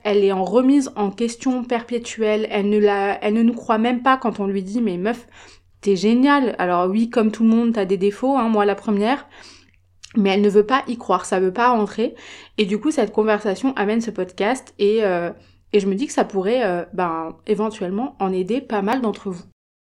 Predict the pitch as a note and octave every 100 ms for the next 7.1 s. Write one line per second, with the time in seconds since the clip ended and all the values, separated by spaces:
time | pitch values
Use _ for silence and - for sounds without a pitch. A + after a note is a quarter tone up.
0 | _ _ - - - - - A3 G#3+ G3+
1 | G3+ G3 C4+ D4 A3 - G#3 A3+ A#3+ A3
2 | - A3 - A#3+ C#4+ D4+ - - G#3+ -
3 | G#3 G3+ F#3 G3 C4+ C4 F#3+ C#4 - A#3
4 | B3+ G3 F3+ F3+ F3+ E3+ E3+ G#3+ C#4+ B3
5 | - - F#3+ F#3+ A3 G#3 F#3 F#3+ G3 B3
6 | G3+ G3 F3+ F3+ - G#3+ - B3+ B3 B3
7 | -